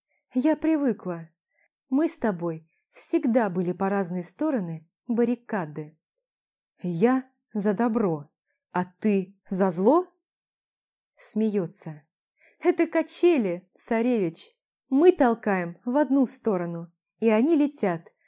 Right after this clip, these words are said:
Вы в другую, и они снова летят. Если кто-то из нас остановится, остановятся и качели. Все живое умрет.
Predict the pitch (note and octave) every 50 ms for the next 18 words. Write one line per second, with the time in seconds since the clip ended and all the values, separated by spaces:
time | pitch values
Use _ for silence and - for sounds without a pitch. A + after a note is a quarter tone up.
0 | _ _ _ _ - G3+ F#3 F#3 A#3 D4 E4+ F4 - _ _ _ - C#4 B3 B3
1 | D#4+ E4+ C#4+ B3+ A#3+ A#3+ A3 A3 G#3+ G#3 G3+ G#3 _ _ _ _ _ - B3 C4
2 | C#4 D#4 F4 F4+ F4 - - A#3+ A3 G#3+ G3+ F#3+ F#3 F3+ F3+ _ - G#3 G3 G3
3 | - G#3+ F#3 F3 E3+ - - _ _ _ _ _ _ _ _ _ _ _ A3 A3+
4 | B3 A#3 - - C4 - - - C#4+ C4+ A3+ A#3+ A3 - - A3+ G#3 A3+ B3+ A#3+
5 | A3+ - - A3 G3 - - A#3 A3+ A#3 C#4+ F4 E4 B3 G#3 - - - F3 D#3+
6 | D#3+ - _ _ _ _ _ _ _ _ - A3 G#3+ - - A#3+ A3+ A3+ C#4 E4
7 | E4 E4 E4 - D#4 - - D4+ - E4 D#4+ D#4+ - - E4 E4+ C#4+ G3+ D#3+ D3+
8 | D3+ - _ _ _ _ _ _ _ _ _ - - - - A3+ G3+ D#3+ F#3+ G3
9 | F#3+ B3+ D4+ D#4 B3+ G3 F3+ - _ B3 B3 B3 C4 C4+ C4+ B3 G3 C#3+ - -